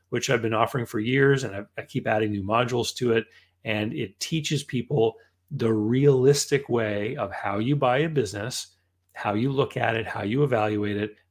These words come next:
for small businesses, and how you acquire them in a risk-controlled way. Even if you find a great business, if you don't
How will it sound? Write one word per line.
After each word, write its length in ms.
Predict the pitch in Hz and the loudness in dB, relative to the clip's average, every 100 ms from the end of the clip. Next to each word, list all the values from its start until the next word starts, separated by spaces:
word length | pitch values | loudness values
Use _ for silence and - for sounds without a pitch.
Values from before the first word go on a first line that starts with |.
| - | -12
for 100 | - | -10
small 340 | - 101 107 | -8 -2 0
businesses, 640 | 131 117 113 117 113 107 - - _ - | 2 2 0 -4 -4 -4 -10 -20 _ -12
and 120 | 101 | -10
how 260 | - 101 | -6 -4
you 260 | 107 117 151 | -2 -2 -4
acquire 460 | 139 - 151 160 139 | -6 -2 2 4 2
them 180 | 117 | 0
in 80 | 127 | -4
a 140 | 104 101 | -6 -4
risk-controlled 1080 | 98 110 - - - 117 101 113 104 101 | -2 0 -2 -4 -10 -12 -8 -2 0 0
way. 300 | 98 107 95 - - - - _ | -2 0 -2 -4 -18 -20 -20 _
Even 200 | 113 117 | -2 0
if 120 | 127 | 0
you 60 | 156 | -2
find 240 | - 131 | 0 2
a 60 | 131 | 2
great 220 | 120 120 | 2 0
business, 340 | 120 120 110 113 | 0 -2 -4 -6
if 80 | |
you 180 | 104 104 | -4 -4
don't 420 | 104 110 117 147 | -2 -2 0 -2